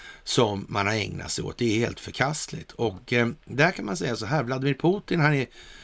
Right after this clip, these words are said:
många avseenden föredömlig i de här sammanhangen och, och, och det får, kommer vi tillbaka till då när, när, så att säga, när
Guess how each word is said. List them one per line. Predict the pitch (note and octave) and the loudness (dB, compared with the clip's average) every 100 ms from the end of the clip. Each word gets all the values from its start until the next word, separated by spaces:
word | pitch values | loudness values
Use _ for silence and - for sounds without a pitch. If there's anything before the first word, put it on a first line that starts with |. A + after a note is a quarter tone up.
| - - - - | -20 -20 -14 0
många | C#3+ C3+ B2+ | 4 6 6
avseenden | A2+ - A2 G2+ | 4 2 0 2
föredömlig | D#3 D3 G#2 G2+ E3 F#3+ G3+ | 6 6 6 6 6 4 2
i | |
de | E3+ | 2
här | A#2 | 0
sammanhangen | - A2 F#2+ F#2+ F#2+ G2+ | 0 -2 -2 -2 -2 -2
och, | A#2 A2+ - | -2 -2 -4
och, | - A#2+ - | -4 -2 0
och | B2 | 2
det | B2 B2+ | 2 0
får, | - | -2
kommer | C#3+ C3+ | 0 0
vi | C3+ | 0
tillbaka | A#2+ B2+ - - | 0 0 0 2
till | A#2+ F#2+ | 2 2
då | F#2 | 0
när, | F#2+ F#2+ | 0 0
när, | A2 G#2+ G2+ | 2 2 2
så | - | 0
att | G2 | -2
säga, | A#2 G2 F2+ - - - - - - - - - - | 2 2 0 -4 -20 -20 -20 -20 -20 -20 -20 -16 -2
när | A#2+ A2 G#2 | 4 4 4